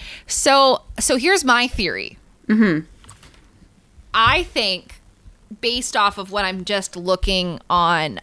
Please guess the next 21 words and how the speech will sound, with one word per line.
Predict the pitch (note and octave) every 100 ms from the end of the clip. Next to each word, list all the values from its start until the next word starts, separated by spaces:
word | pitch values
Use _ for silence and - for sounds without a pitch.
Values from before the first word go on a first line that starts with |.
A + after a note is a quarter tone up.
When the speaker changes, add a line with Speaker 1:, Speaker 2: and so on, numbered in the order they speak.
| -
Speaker 1:
uh, | E3+ D3+ B2 A#2 - - - - -
Crystal, | - G3+ - F3+ F3 - - -
they | G3
have, | F#3+ F#3+ F#3
like, | F3 F3 - - -
full | - - G3
page | - F#3 F3 F3
descriptions | - F3+ - - - G3 G#3
of | F#3 F3 -
each | E3+ -
one. | E3 D#3+ C4 - - - -
I | B3+ E4+
think | F4+ G4 E4 -
I | A#3 C4+
potentially | - C4+ - - C#4+ D#4 - D4 A3 B2+ C#3 G#3+ _ _ - - - _ _ -
might | F#3 A3 A3 - G#3+
be | G3+ F3 E3 F3+ - _ _ _ _
an | G#3 G#3 -
eight | G3 G3+ -
wing | F3+ F3 E3
seven. | - D3+ D#2 C2+